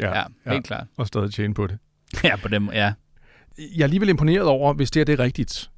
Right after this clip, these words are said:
Speaker 2: Mm.
Speaker 1: Ud fra, hvad du ligesom har sagt med, med din, med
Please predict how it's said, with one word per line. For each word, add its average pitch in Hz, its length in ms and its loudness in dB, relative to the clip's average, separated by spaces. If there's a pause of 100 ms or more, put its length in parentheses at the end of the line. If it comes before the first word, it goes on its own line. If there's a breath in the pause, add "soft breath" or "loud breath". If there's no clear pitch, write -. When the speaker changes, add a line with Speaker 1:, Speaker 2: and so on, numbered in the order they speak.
(140)
Speaker 2:
Mm. 160 180 0 (200)
Speaker 1:
Ud 165 180 6
fra, 135 220 2
hvad 135 100 2
du 127 60 -2
ligesom 123 260 0
har 117 80 2
sagt 107 320 -4
med, 113 220 0
med 101 140 -4
din, 101 380 -6
med 104 200 -8